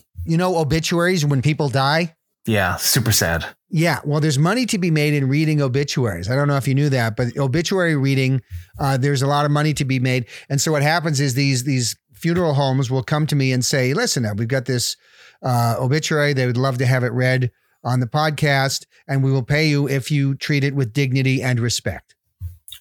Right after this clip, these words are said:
Speaker 2: Great. This is fantastic. Great work, Brian.
Speaker 1: Thank you. So what they did was they sent me, uh, some obituaries, and I just need you to read them. They don't want me to read them 'cause I'm, I'm too much of a professional voice. They want, like, the everyman voice that you
Speaker 2: Mm.
Speaker 1: offer.
Speaker 2: Mm-hmm.
Speaker 1: And, uh, we,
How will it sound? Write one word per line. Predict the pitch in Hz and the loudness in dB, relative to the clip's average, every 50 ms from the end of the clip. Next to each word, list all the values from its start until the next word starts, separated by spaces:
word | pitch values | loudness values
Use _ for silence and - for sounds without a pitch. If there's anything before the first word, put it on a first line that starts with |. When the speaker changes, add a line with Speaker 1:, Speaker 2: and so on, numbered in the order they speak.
| - - 262 269 | -8 -8 -8 -4
Speaker 2:
Great. | 302 392 392 370 - 214 - - - - | -2 0 0 0 0 -2 -4 -4 -4 -2
This | - 214 214 269 | -2 -2 0 0
is | 220 - | 0 0
fantastic. | - 220 208 - 240 247 - - 160 | 0 0 0 0 0 0 0 -2 -2
Great | - 208 214 202 | 0 0 0 0
work, | 220 247 254 - | 0 -2 -2 -2
Brian. | 180 120 107 117 156 208 - - _ _ _ - | -2 0 0 2 0 0 -2 -6 _ _ _ -4
Speaker 1:
Thank | - 190 262 254 - | -2 -2 -2 0 -2
you. | 143 104 95 - - - - - | -4 -6 -6 -14 -20 -20 -20 -14
So | - - 170 160 | -6 -2 0 0
what | 156 160 156 | 0 0 0
they | - 151 | 0 0
did | 147 175 170 | 0 0 0
was | 170 156 | 0 0
they | 131 143 135 | 0 0 0
sent | - - 165 151 151 | 0 0 0 0 0
me, | 151 151 147 143 147 143 - _ _ _ _ - | 0 0 2 2 2 0 -2 _ _ _ _ -4
uh, | 143 143 | -4 -2
some | - - 151 147 | 0 0 2 2
obituaries, | 143 131 160 185 - - 180 170 165 180 226 262 - - | 2 2 2 0 0 0 0 0 2 0 0 -2 -2 0
and | 156 147 147 143 151 151 - _ - - _ - | 0 2 2 2 2 0 -2 _ -18 -20 _ -4
I | 139 135 | -2 0
just | 131 151 147 - 151 | 0 0 0 0 2
need | 151 151 147 127 127 | 2 2 2 2 2
you | 147 165 165 | 2 2 2
to | 156 | 2
read | 139 147 151 147 | 2 0 0 0
them. | 151 143 | 0 0
They | 147 147 | 0 2
don't | 156 160 | 2 0
want | 165 165 147 | 0 0 0
me | 156 156 | 0 0
to | 151 156 | 2 2
read | 151 156 147 | 0 0 0
them | 156 160 156 | 0 0 0
'cause | - 143 127 | 0 0 0
I'm, | 135 131 127 | 0 -2 0
I'm | - 131 127 | 0 -2 -2
too | 120 - | 0 0
much | 143 139 131 120 | 0 0 0 0
of | 123 123 | -2 -4
a | 110 | -4
professional | - 135 117 - 147 139 139 - 151 143 123 | -4 -6 -4 -2 0 0 0 0 0 -2 0
voice. | 127 139 139 143 135 - | 0 0 0 -2 -2 -2
They | 143 | -2
want, | 127 131 131 131 | -2 -2 -2 0
like, | 131 131 113 | -2 -2 -2
the | - 120 113 110 | -2 -2 -2 -2
everyman | 120 127 139 135 131 131 131 135 120 | 0 0 0 0 2 2 0 0 0
voice | 131 135 139 156 165 - - - - - | 0 0 0 -2 -2 -4 -6 -8 -10 -4
that | 135 131 359 349 - | -2 0 0 2 2
you | 147 | 2
Speaker 2:
Mm. | 135 143 | 2 2
Speaker 1:
offer. | 139 139 135 - 160 165 165 | 0 0 0 0 -2 -2 -2
Speaker 2:
Mm-hmm. | 165 - - - - 175 165 143 180 185 | -4 -10 -16 -10 -2 -2 0 2 2 2
Speaker 1:
And, | 170 156 151 156 160 170 160 - | 2 2 2 2 2 0 -2 -4
uh, | - 156 147 147 143 | -4 0 0 0 2
we, | 143 156 151 151 135 | 2 2 0 0 -2